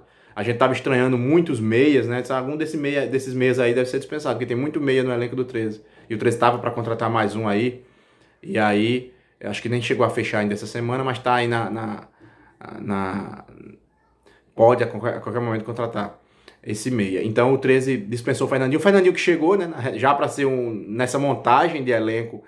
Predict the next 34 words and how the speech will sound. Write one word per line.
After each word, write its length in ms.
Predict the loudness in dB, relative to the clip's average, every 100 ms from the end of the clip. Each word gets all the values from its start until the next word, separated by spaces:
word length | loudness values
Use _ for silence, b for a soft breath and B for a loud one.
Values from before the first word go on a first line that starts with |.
| b b b b
pro 140 | -8
treze 240 | 0 0 2
se 60 |
reabilitar 460 | 4 4 4 0 -2
no 100 | 0
Paraibano 480 | 0 2 2 0 2
e 40 |
já 100 | 0
focando 280 | 0 -2 -4
na 60 |
Série 240 | -2 -2 0
D. 200 | 2 4
E 40 |
o 40 | 4
que 80 |
ele 120 | 4 2
fez 320 | 4 4 4
foi 100 | 0
no 80 | -2
primeiro 320 | 0 2 2
jogo 240 | 2 0
contra 240 | 0 -4 -4
o 40 |
São 120 | -6
Paulo 180 | 0 0
Cristal. 320 | 0 0 2
Foi 100 | 4
o 20 | 2
único 160 | 2
jogador 240 | 4 4 2
que 60 |
perdeu 200 | 0 0
o 20 | 0
pênalti 420 | -2 -2 -4